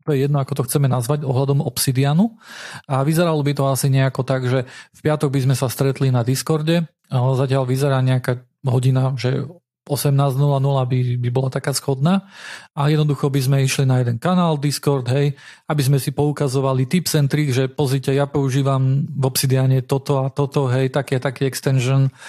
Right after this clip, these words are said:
A viete vy napríklad v niečom ako toto urobiť nejak ináč, alebo ako, a nejak jedno-, jednoducho takým spôsobom o tom pokecať, hej.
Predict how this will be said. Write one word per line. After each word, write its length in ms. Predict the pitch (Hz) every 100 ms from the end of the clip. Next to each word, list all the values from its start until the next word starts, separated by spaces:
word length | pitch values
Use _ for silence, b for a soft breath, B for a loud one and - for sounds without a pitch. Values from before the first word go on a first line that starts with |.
| B B _ - 160 - -
A 120 | 131 123 131 135
viete 400 | 175 143 151 156
vy 120 | 151
napríklad 400 | 151 143 151 151
v 80 | 143
niečom 240 | 147 -
ako 260 | 143 135 135
toto 240 | 139 139 143
urobiť 320 | 135 139 135
nejak 200 | 135 127
ináč, 340 | 135 131 131 123
alebo 400 | 123 127 123 135
ako, 360 | 135 147 123 _
a 120 | 202
nejak 360 | 190 160 143 -
jedno-, 260 | 147 139
jednoducho 420 | 143 139 131 135
takým 280 | - 139 -
spôsobom 480 | 131 - 131 - 139
o 80 | 131
tom 160 | 135 131 123 - _
pokecať, 640 | - 131 143 - 180 185 _
hej. 240 | 143 170